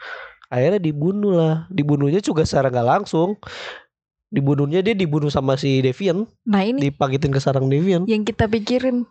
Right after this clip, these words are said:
Speaker 2: waktu si Ajax bilang pas blip,
Speaker 1: Hmm.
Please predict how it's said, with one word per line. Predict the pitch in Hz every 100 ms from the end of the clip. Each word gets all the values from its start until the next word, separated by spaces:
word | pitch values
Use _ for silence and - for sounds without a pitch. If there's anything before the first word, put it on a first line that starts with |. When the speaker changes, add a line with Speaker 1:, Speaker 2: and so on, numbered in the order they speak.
| -
Speaker 2:
waktu | 220 220 226
si | 220 220 208 -
Ajax | - 202 190 202
bilang | 196 202 190 196 196 - - - - - _ _ _ _ _ _ _ -
pas | - 190 190 - - _
blip, | 208 190 202 - _ _ _ -
Speaker 1:
Hmm. | 123 123